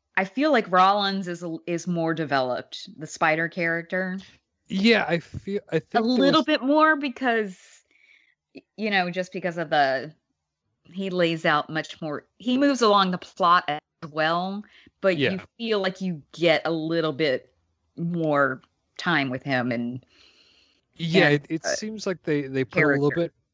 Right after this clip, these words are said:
Speaker 2: more emphasis on the, the plague plot line than they do really the corporate villainy.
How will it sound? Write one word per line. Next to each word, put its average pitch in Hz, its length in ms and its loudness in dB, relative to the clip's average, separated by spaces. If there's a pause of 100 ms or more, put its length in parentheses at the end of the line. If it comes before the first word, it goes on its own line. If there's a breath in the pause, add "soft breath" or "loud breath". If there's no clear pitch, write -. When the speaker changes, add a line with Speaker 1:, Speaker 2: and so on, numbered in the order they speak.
Speaker 2:
more 131 420 0
emphasis 120 840 -6
on 113 500 0
the, 104 580 -2
the 107 140 -2
plague 113 500 2
plot 139 340 2
line 151 320 0
than 127 140 -2
they 110 120 0
do 110 260 0
really 110 280 2
the 101 160 -4
corporate 107 460 2 (420)
villainy. 120 640 2